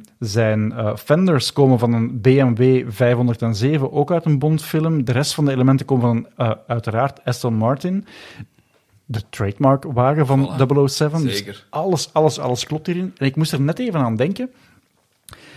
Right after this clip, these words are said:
Speaker 1: Bij al die reboots en remakes van films, eh, de, heel die Jurassic World. Ik ga even echt, en, en nu mag ik even achteruit rijden en een, eh,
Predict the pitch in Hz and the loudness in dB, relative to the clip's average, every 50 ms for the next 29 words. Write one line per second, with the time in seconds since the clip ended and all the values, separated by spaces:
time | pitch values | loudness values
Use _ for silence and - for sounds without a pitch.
0 | - - - 117 110 113 - - - 190 202 170 165 131 113 107 131 180 202 165 | -16 -8 -6 -4 -4 -4 -4 -6 -8 -4 -2 0 0 2 2 0 0 0 -2 -2
1 | 117 113 104 104 - - - - - - - 113 101 104 113 135 120 107 120 139 | -4 -4 -4 -6 -6 -8 -8 -8 -8 -8 -10 -10 -8 -8 -8 -6 -4 -2 -2 -2
2 | 151 151 131 117 110 107 - - - 107 117 107 104 - - - 127 147 170 185 | -2 -2 -2 -2 -4 -6 -8 -8 -6 -6 -4 -4 -6 -6 -6 -6 -6 -6 -6 -8
3 | 185 - - - - _ - - - - - - - _ _ - - 101 104 101 | -8 -8 -10 -10 -12 _ -20 -20 -20 -20 -20 -20 -20 _ _ -10 -8 -6 -6 -6
4 | - - 110 104 92 85 117 147 180 170 151 143 135 - 156 113 101 107 104 117 | -8 -10 -10 -8 -6 -4 -4 -4 -4 -4 -4 -6 -6 -6 -8 -8 -6 -4 -4 -4
5 | 131 - - - - - 98 95 107 127 131 123 107 101 - - - - - _ | -4 -4 -6 -8 -8 -8 -8 -4 -4 -2 -2 -4 -6 -8 -14 -18 -20 -20 -20 _
6 | _ _ _ _ _ _ _ _ _ _ _ _ - - - - - 135 127 - | _ _ _ _ _ _ _ _ _ _ _ _ -20 -20 -16 -12 -10 -8 -6 -4
7 | 147 165 165 165 147 - - - 147 - - 240 185 139 135 - - 127 127 135 | -4 -2 -2 -4 -4 -6 -6 -8 -8 -8 -8 -6 -4 -4 -4 -2 -2 0 0 0
8 | 147 156 156 139 127 131 127 - 113 117 110 110 113 117 - - 110 - - 117 | 0 2 0 0 0 0 -2 -4 -4 -4 -4 -4 -6 -6 -8 -10 -10 -8 -8 -10
9 | 110 110 113 113 - 113 113 110 113 110 113 113 117 120 110 104 107 110 120 110 | -8 -8 -8 -8 -8 -6 -4 -4 -4 -4 -4 -4 -4 -6 -6 -6 -6 -8 -8 -6
10 | 107 107 104 104 | -6 -4 -4 -2